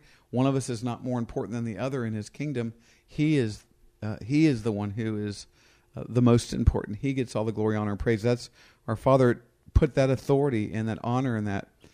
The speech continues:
that position in his hands because he is worthy of all praise, glory, and honor, Messiah Jesus. And, and, and so, um, we, we got to preach the gospel, and right up to the moment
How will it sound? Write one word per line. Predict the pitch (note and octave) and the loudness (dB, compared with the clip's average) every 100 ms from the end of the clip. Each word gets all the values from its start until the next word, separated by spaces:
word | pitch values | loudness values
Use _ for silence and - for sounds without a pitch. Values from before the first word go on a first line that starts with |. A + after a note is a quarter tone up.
| _ - | _ -10
that | A#2 | 0
position | - A#2 A2 C3+ - G#2+ G2 | 2 2 2 0 -2 -6 -6
in | A2 A#2 A2+ | -6 -6 -8
his | B2 B2 A#2+ | -10 -10 -8
hands | C3+ D3+ G2+ - _ _ _ | -8 -8 -10 -14 _ _ _
because | - - A#2+ | -18 -6 -4
he | C3 B2 | -2 -4
is | A2 | 0
worthy | A2 A#2+ A2 | 0 0 0
of | G2+ | -2
all | G2 | -4
praise, | - G#2 F#2+ | -2 -2 -4
glory, | - G2 | -6 -6
and | G2 | -4
honor, | F#2+ G2 | -6 -8
Messiah | G#2 - A2+ G#2+ | -10 -6 -2 -2
Jesus. | A2 B2 A2+ B2 - _ _ - - _ _ | 0 0 0 -6 -10 _ _ -20 -20 _ _
And, | C3+ B2+ - | -2 0 0
and, | B2 A#2 | -4 -4
and | B2+ B2+ | -4 -4
so, | - C3+ C3+ - - - - - - | -2 0 -2 -6 -16 -18 -16 -16 -10
um, | B2+ B2 A#2 A#2+ B2 - _ _ _ _ _ | -4 -2 -4 -6 -10 -16 _ _ _ _ _
we, | B2+ B2+ B2 B2+ | -4 -2 0 -2
we | - B2 B2+ A#2+ A#2 _ _ | -6 -4 -4 -4 -8 _ _
got | C#3+ B2+ | -6 -4
to | B2 | -6
preach | - C#3+ C#3+ | -6 -6 -6
the | C#3 | 0
gospel, | C3+ C3+ - G2 | 2 2 2 2
and | C3 B2 | 2 0
right | A#2+ C#3+ F3+ | 4 6 8
up | E3+ - - | 6 2 -6
to | D#3+ | -2
the | C#3 | 0
moment | C3+ B2 B2+ D3+ B2 A2 - | 2 4 4 4 2 0 -4